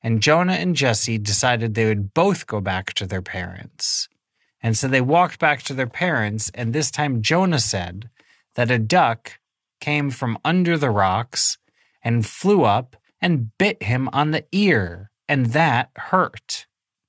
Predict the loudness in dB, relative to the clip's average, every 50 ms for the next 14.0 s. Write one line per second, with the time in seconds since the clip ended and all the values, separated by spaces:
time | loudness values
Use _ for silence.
0 | _ _ _ _ _ _ _ _ _ _ _ _ _ _ _ _ _ _ _ _
1 | -4 0 2 2 4 4 2 2 2 2 2 2 2 2 -2 -2 -4 -6 -6 -2
2 | 0 0 0 0 0 -2 -2 -2 -2 -2 0 0 2 4 4 4 4 2 0 -2
3 | -2 -2 -2 -2 -2 -4 _ _ 0 2 4 4 2 0 -2 -6 -8 -6 -4 -4
4 | -4 -4 -6 -8 -8 -6 -4 -4 -4 -4 -4 -6 -8 -10 -10 -12 -12 -12 _ -8
5 | -6 -6 -4 0 2 2 2 2 0 -6 -8 -8 -4 0 0 0 0 0 -4 -6
6 | -6 -6 -8 -10 -12 -10 -6 -6 -4 -2 0 0 0 0 -2 -2 -2 -2 -2 -2
7 | -4 -4 -4 -4 -4 -4 -4 -4 -6 -6 -8 _ -4 -4 -2 -4 -8 -10 -6 -6
8 | -4 -4 -4 -2 -2 -2 -2 0 -2 -2 -2 -2 -2 -2 -2 -4 -4 -8 -14 -18
9 | -20 -20 _ _ -20 _ _ _ _ _ _ _ _ _ -20 -20 -20 -20 -20 -20
10 | -20 _ _ -6 -4 -2 -2 -2 0 0 0 0 0 2 2 2 2 2 0 -2
11 | -2 -2 -2 0 2 2 4 4 2 0 0 0 0 0 0 -2 -6 -4 -2 0
12 | 0 0 0 0 -2 -2 -2 -2 0 2 2 2 2 2 0 -4 -6 -6 -6 -4
13 | -2 -2 -2 -2 -2 -4 -4 -4 -2 -2 0 -2 -2 -2 -4 -6 -8 -10 -16 -18